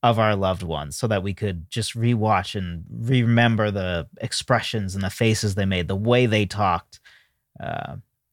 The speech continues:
much less going farther and, you know, asking them to talk about something actually meaningful that, that you can remember and literally hear them say it back to you. Um, and these days, I mean, we, we all have phones. We have access to really cheap,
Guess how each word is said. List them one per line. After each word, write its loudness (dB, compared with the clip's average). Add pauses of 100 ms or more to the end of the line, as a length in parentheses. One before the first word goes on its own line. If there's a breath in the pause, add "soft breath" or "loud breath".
much 2
less 4
going 2
farther 2
and, -2
you -4
know, -2
asking -2
them -4
to -8
talk -6
about -2
something -4
actually -2
meaningful -2
that, -2
that -2
you -4
can -2
remember 2
and -2
literally 0
hear 0
them -2
say 0
it 0
back 0
to -6
you. -4 (960 soft breath)
Um, -2
and 6
these 4
days, 4 (320)
I -6
mean, 4
we, 4
we 4
all 4
have 2
phones. 0
We 0
have 0
access 2
to -4
really -2
cheap, -6